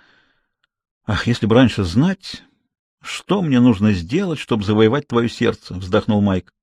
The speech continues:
"Заканчивайте", поторопил один из полицейских. "Чуть не забыл", спохватился Майк, когда его уже подсаживали в фургон. "Принеси мне в тюрьму кое-какие вещи, ладно? Написать тебе список?"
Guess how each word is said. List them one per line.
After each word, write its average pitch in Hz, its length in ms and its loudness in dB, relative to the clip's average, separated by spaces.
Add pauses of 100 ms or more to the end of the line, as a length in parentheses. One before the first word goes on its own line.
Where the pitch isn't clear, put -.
(380)
"Заканчивайте", 117 1000 0
поторопил 104 460 0
один 101 220 0
из 92 80 -6
полицейских. 113 680 -2 (1040)
"Чуть - 260 0
не 156 80 2
забыл", 135 460 0 (100)
спохватился - 640 0
Майк, 135 320 4
когда 95 260 2
его 98 160 4
уже 95 140 0
подсаживали 87 560 0
в - 60 -6
фургон. 113 420 0 (1200)
"Принеси 139 380 6
мне 120 120 6
в - 60 -4
тюрьму 143 320 2
кое-какие 131 440 0
вещи, 113 300 -2
ладно? 120 360 0 (400)
Написать - 720 -2
тебе 113 140 -2
список?" - 440 -6